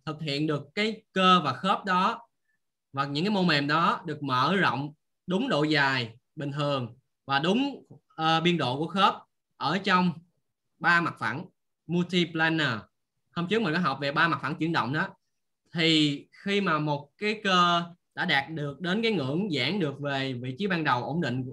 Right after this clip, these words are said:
bình thường của nó, thì nó phải hoạt động được tốt trong ba mặt phẳng này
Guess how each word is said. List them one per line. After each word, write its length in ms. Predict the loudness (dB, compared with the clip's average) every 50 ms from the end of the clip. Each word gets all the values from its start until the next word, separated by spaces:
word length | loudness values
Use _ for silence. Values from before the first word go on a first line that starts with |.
| -8 -6
bình 160 | -4 -4 -4
thường 220 | -2 -4 -4 -2
của 60 | -2
nó, 300 | 0 0 2 0 0 -2 -6 _ _ _ _ _ _ _ -4
thì 120 | -2 0
nó 100 | 0 2
phải 120 | 0 0 2
hoạt 240 | 2 0 0 0
động 260 | -2 -2 -2 -2 -2 -4
được 160 | -4 -6 -4 0
tốt 260 | 0 0 0 -2 -4 -6
trong 140 | -6 -2
ba 120 | 0 0 0
mặt 120 | 0 -2 -4
phẳng 160 | -6 -4 -2
này 280 | 0 0 -2 -2 -6